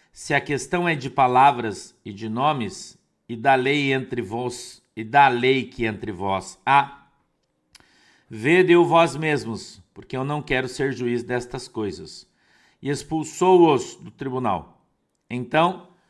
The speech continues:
todos agarraram Sóstenes, principal da sinagoga, e o feriram diante do tribunal. Porém, Galho, nada destas coisas, a Galho, nada dessas coisas o incomodava. E Paulo,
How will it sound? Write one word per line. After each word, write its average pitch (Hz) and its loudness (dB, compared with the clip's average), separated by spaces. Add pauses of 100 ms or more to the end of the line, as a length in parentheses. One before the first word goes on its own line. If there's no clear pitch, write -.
(340)
todos 185 2
agarraram 147 6
Sóstenes, 156 -2 (120)
principal 143 -2
da 135 -6
sinagoga, 131 -2
e 127 -8
o 127 -6
feriram 139 -2
diante 123 -6
do 110 -14
tribunal. 120 -4
Porém, 113 -4 (520)
Galho, 131 2
nada 139 0
destas 120 -8
coisas, 123 -6
a 123 2
Galho, 123 0
nada 127 -4
dessas 107 -12
coisas 110 -10
o 123 -10
incomodava. 120 -12 (680)
E 131 -6
Paulo, 175 2